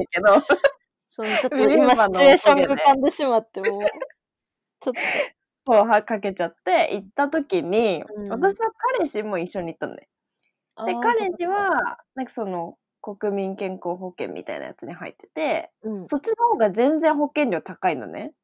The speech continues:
Speaker 2: うんうんうん。
Speaker 1: で、私の私立の保険って多分月四十ユーロ以下、多分三十五
Speaker 2: あ、そ
Speaker 1: ユーロとかなの。
Speaker 2: あ、そう。
Speaker 1: そう。
Speaker 2: あ、
Speaker 1: で、
Speaker 2: そんな安いの？
Speaker 1: それで、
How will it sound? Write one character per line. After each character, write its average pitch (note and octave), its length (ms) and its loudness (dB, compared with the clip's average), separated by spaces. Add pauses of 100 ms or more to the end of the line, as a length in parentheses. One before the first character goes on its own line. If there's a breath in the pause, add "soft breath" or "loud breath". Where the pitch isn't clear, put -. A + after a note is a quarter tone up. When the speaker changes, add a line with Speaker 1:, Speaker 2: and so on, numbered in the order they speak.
(200)
Speaker 2:
う G#3+ 60 -10
ん F#3+ 140 -8
う E3 60 -10 (120)
ん E3 60 -10
う F3+ 100 -14 (180)
ん。 F#3+ 40 -20 (680)
Speaker 1:
で、 B3 80 -4
私 E4 280 -2
の F#4+ 220 -2
私 G4 140 -8
立 F4 260 -4
の G3+ 160 -2
保 G3+ 100 -14
険 G3 240 -4
っ - 20 -8
て G3 120 -6
多 A3+ 160 -2
分 F3 240 -8
月 - 320 -16 (300)
四 A#3+ 420 -4
十 A#3 360 -6
ユ A3+ 220 -4
ー - 20 -2
ロ G#3+ 160 -4
以 G#3 60 -8
下、 - 200 -12 (100)
多 F#3+ 100 -8
分 F#3+ 80 -10
三 D4 300 -2
十 F3 160 -6
五 E3 120 -6
Speaker 2:
あ、 - 20 -2
そ - 20 2
Speaker 1:
ユ G#3 80 0
ー F#3+ 40 0
ロ E3+ 80 -2
と - 120 -12
か - 140 -8
な D#2+ 120 -10
の。 C2 160 -14 (340)
Speaker 2:
あ、 G#3 120 -6
そ A#3+ 420 2
う。 - 40 -20 (460)
Speaker 1:
そ G3+ 380 -2
う。 - 40 -20 (120)
Speaker 2:
あ、 - 60 -18
Speaker 1:
で、 C#4+ 160 -2
Speaker 2:
そ D#4 140 -2
ん - 20 0
な D#4+ 140 0
安 E4 240 0
い F4+ 40 0
の？ - 40 -2
Speaker 1:
そ - 0 -
れ - 60 -6
で、 - 140 -14